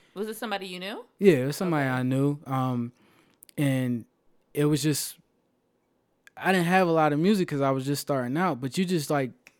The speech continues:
Speaker 2: playing songs and people are feeling it and they're moving, and it's just that feeling you get and you say, "You know what, I, I'm not there yet, but I can get there." And I think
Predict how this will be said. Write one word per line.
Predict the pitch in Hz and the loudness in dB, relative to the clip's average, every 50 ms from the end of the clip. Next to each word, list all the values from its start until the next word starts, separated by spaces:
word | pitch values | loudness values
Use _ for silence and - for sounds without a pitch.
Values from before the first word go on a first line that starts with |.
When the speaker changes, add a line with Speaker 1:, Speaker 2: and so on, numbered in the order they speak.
| _ _ - | _ _ -8
Speaker 2:
playing | - 156 151 147 143 | -4 -2 0 0 0
songs | 135 - - 160 160 160 156 156 143 117 | -2 -2 -2 0 0 2 2 0 0 -2
and | 120 117 - | -4 -6 -6
people | - 165 139 139 139 | -8 -8 -4 -4 -4
are | 123 | -4
feeling | - - - 147 147 151 147 139 135 | -4 -4 -4 -2 -2 0 0 -2 -2
it | 127 120 | -2 -4
and | 117 113 | -4 -4
they're | 113 113 | -4 -4
moving, | 117 127 147 151 151 143 139 127 120 113 110 104 | -2 2 2 4 4 2 0 -2 -4 -6 -8 -10
and | 113 120 117 | -8 -8 -8
it's | 120 - - | -8 -8 -10
just | 123 - | -10 -8
that | 123 117 113 | -8 -8 -6
feeling | - - 170 175 165 156 | -4 -2 0 0 2 2
you | 143 131 123 | 0 0 -2
get | 113 127 127 120 | -2 -2 -2 -2
and | 117 117 | -2 -4
you | 117 | -6
say, | - - 127 117 110 - _ - - _ _ _ _ _ _ _ _ _ _ _ _ _ _ - | -8 -8 -8 -8 -8 -10 _ -20 -20 _ _ _ _ _ _ _ _ _ _ _ _ _ _ -10
"You | 113 127 143 | -6 -4 -2
know | 151 147 | -2 -2
what, | 143 139 - - | -2 -4 -6 -10
I, | 127 131 131 - _ _ _ _ _ _ _ _ _ _ _ _ _ - | -10 -10 -10 -12 _ _ _ _ _ _ _ _ _ _ _ _ _ -12
I'm | - 123 131 | -8 -4 -2
not | 143 139 135 113 117 120 | -2 -2 -2 -4 -4 -2
there | 139 143 135 123 | 0 0 2 0
yet, | 117 110 113 120 135 139 123 90 - _ _ _ _ _ _ _ _ _ _ _ _ _ - | -2 -2 -2 0 0 0 -2 -4 -10 _ _ _ _ _ _ _ _ _ _ _ _ _ -8
but | 123 123 | -6 -4
I | 143 - - | -4 -4 -6
can | - 117 107 104 | -6 -10 -8 -4
get | 110 135 156 147 - | -2 -2 -2 -2 -4
there." | 127 104 98 98 104 120 _ _ _ | -10 -14 -14 -16 -20 -20 _ _ _
And | - 127 120 113 110 113 123 - - - | -12 -10 -10 -10 -12 -14 -18 -20 -16 -14
I | 127 135 | -14 -10
think | - 165 160 143 117 104 | -6 -4 -4 -4 -4 -8